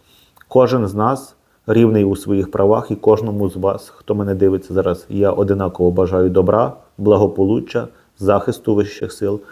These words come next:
мирного неба над головою. Нехай ваші янголи вас бережуть. Бажаю вам всіх благ. Дякую усім, що подивилися цей прогноз. Треба буде, то пропонуйте нові тематики для прогнозувань.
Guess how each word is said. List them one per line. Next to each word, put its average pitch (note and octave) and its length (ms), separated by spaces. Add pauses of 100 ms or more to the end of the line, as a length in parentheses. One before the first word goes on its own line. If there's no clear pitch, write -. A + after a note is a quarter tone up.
(200)
мирного G#2 460
неба G2 260
над G#2+ 160
головою. G#2+ 420 (340)
Нехай A2 280
ваші G2+ 320
янголи A2+ 480 (240)
вас F2+ 400
бережуть. F#2 600 (420)
Бажаю F#2+ 300
вам F#2 180
всіх F2+ 240
благ. G#2 380 (1300)
Дякую D3+ 460
усім, B2 280
що G#2 180
подивилися G#2+ 500
цей G#2 200
прогноз. A2 580 (260)
Треба D#3+ 300
буде, A#2+ 280
то G2+ 180 (420)
пропонуйте A#2+ 500
нові F#2+ 220
тематики F#2 680
для F2+ 160
прогнозувань. G2 680